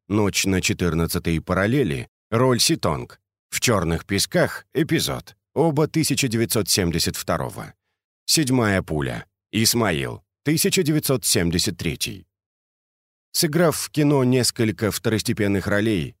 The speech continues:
Нигматуллин вскоре удостоился приглашения на главную роль. Это случилось в тысяча девятьсот семьдесят третьем году. В фильме знаменитого узбекского режиссера Эльера Ишмухамедова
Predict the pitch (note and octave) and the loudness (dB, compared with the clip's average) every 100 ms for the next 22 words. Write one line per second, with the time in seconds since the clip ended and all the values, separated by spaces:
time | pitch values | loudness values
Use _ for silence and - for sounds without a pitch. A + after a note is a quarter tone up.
0 | - A2+ G#2+ C3 D3+ G3 F3+ D#3+ - - | -2 0 2 0 0 2 2 2 0 -4
1 | E3 D3 C#3+ C3 B2+ - D#3 B2+ - - | -2 0 0 0 0 0 0 0 0 -2
2 | A#2+ A#2 A#2+ - D#3+ C#3 A#2 G#2+ A#2 G#2 | -2 0 0 0 0 2 2 2 0 0
3 | D3+ C3+ F2 B1+ B1 E2+ A2 - _ _ | 2 2 0 -4 -6 -8 -10 -18 _ _
4 | _ _ _ _ - F2+ G2 G2+ A2+ A2+ | _ _ _ _ -4 -2 0 0 0 2
5 | B2 B2 A2 - _ - - F3+ F3+ E3 | 2 2 2 -2 _ -12 -4 -2 0 0
6 | D#3 A#2+ B2+ B2+ B2+ - - A#2 A2+ A#2 | 0 0 -2 0 -2 0 0 2 2 0
7 | A2+ F2 E2+ D2 E2+ D2+ C2+ D#2 - - | -2 -2 -2 -2 -2 -2 0 -2 -4 -12
8 | - _ _ _ _ _ E2+ F2+ - D#3+ | -18 _ _ _ _ _ -4 -4 0 0
9 | B2+ E2 D2+ D2+ A2+ B2+ D3 C3 B2 A#2+ | 2 0 -2 0 0 2 2 0 0 -2
10 | G2 C3+ - - A#2+ A#2 A#2 A#2+ - C3 | -2 -2 -2 -2 0 0 0 0 0 2
11 | A2 E2+ B1+ _ - A#2 A2 G2+ G#2 F#2 | 2 0 -4 _ -2 0 0 0 2 2
12 | E2+ D2+ - - A2 - G2 F2 G2+ A#2 | 0 -2 -6 -2 -2 0 -2 0 0 0
13 | C3+ D#2+ C2 B1 | 0 -2 -4 -6